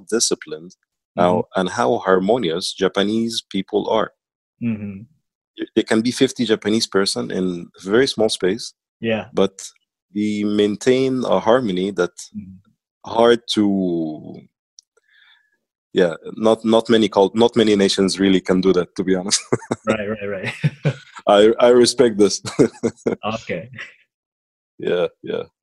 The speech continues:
Speaker 1: So, yeah. Kudos to Japanese culture. Woo!
Speaker 2: Mm. <laughs> Okay.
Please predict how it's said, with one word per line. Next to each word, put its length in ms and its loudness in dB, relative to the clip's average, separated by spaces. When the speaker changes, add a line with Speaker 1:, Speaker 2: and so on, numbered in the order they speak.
Speaker 1:
So, 260 -4
yeah. 140 -8
Kudos 340 4
to 160 2
Japanese 440 2
culture. 540 -2
Woo! 500 -2
Speaker 2:
Mm. 1300 -2
<laughs> 60 -20
Okay. 260 -4